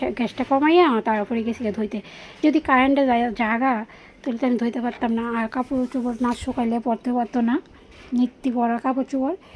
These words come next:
তো আমি <clears throat> জলটা সাইডে ধুয়ে লইতেছি। তো এটাই চলছে বন্ধুরা, কী করুম, কষ্টের কপাল তো কষ্টই করতে লাগবে। এত বছর ধরে কষ্ট করতেছি,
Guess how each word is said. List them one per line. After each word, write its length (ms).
তো 40
আমি 140
<clears throat> 280
জলটা 280
সাইডে 300
ধুয়ে 200
লইতেছি। 380
তো 80
এটাই 260
চলছে 340
বন্ধুরা, 420
কী 120
করুম, 320
কষ্টের 440
কপাল 320
তো 160
কষ্টই 340
করতে 320
লাগবে। 380
এত 140
বছর 260
ধরে 240
কষ্ট 200
করতেছি, 340